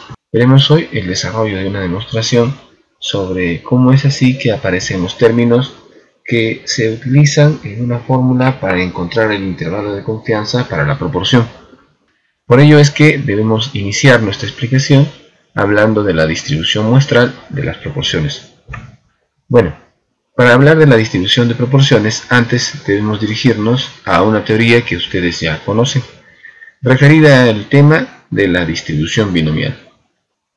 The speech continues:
Supongamos que tenemos una población y que en esa población calculamos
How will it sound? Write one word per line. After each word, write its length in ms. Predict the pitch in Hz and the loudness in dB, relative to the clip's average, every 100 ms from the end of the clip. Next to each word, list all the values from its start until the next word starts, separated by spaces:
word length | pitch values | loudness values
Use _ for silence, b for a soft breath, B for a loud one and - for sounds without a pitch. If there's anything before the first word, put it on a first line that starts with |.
| _ | _
Supongamos 640 | - 143 139 156 175 180 175 | -4 2 4 6 4 2 0
que 100 | - | 0
tenemos 300 | 131 131 127 | 4 4 4
una 120 | 120 | 2
población 540 | 113 113 135 165 180 220 _ _ _ _ _ _ | 0 0 2 0 0 -4 _ _ _ _ _ _
y 140 | 156 | 2
que 120 | 139 131 | 4 6
en 100 | 139 | 6
esa 240 | 147 151 | 4 2
población 540 | 147 143 143 151 151 | 4 4 4 4 2
calculamos 840 | 147 - 95 98 104 113 110 85 | 0 -2 -4 -2 2 2 2 -2